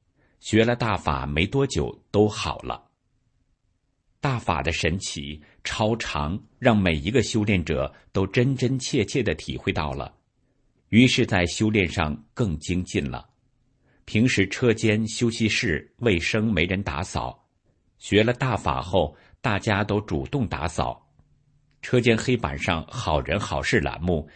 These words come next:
经常有修大法的弟子被表扬。一天下午，有狱友喊我，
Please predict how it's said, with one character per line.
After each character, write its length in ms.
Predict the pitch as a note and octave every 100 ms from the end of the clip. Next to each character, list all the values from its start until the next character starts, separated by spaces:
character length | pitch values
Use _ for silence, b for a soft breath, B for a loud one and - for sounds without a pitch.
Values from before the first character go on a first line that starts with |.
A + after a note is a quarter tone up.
| B
经 260 | - A#2 C3
常 300 | - D#2 F#2+
有 240 | F2 C#2
修 280 | C2+ - B2
大 220 | A#2 A#2
法 240 | F#2 D2 B1+
的 140 | D2
弟 220 | F#2+ A2
子 260 | D#2+ D2 B1+
被 160 | - F#2+
表 260 | - C2 A1
扬。 280 | A#1 B1+ B1+ _ _ _ _ _ _ _ _ _ _ _ _ _ _ _ _ _
一 120 | - G#2+
天 180 | A2 G2+
下 240 | C3 F#2+
午， 280 | C#2+ C#2 - B B
有 160 | G#2 F#2+
狱 180 | C3+
友 140 | F#2+ D2
喊 380 | - - D2+ F#2+
我， 340 | C#2 A#1 _